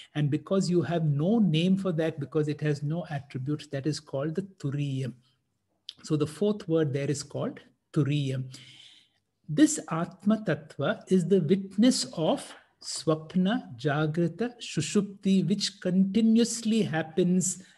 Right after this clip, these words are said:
like a merry-go-round. So I am that Atma who is a witness of my waking state, dream state, and deep sleep state. And finally, the last verse says,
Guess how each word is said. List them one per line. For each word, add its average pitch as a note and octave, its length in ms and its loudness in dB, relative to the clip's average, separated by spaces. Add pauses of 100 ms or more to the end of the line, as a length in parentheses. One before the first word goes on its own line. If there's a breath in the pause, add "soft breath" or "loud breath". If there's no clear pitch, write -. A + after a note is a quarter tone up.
like D#3 360 -2
a F3 60 -2
merry-go-round. C#3+ 840 0 (300 loud breath)
So F#3 320 0
I F3 140 0
am A3+ 320 6
that F#3 300 2
Atma D#3+ 680 -2
who G3 280 2
is F#3+ 160 8
a G3 100 4
witness E3+ 600 0 (100)
of D3+ 280 -6
my D3+ 280 -4 (240)
waking D#3+ 480 2
state, F3 520 0 (260 soft breath)
dream D#3+ 280 0
state, D#3+ 500 -2
and C#3 300 0
deep D#3+ 220 -2
sleep D#3 340 -4
state. C3 360 -6 (420 loud breath)
And C#3+ 180 -4
finally, F#3+ 400 2
the E3+ 140 0
last C#3+ 460 -2
verse D#3+ 340 0
says, E3 380 0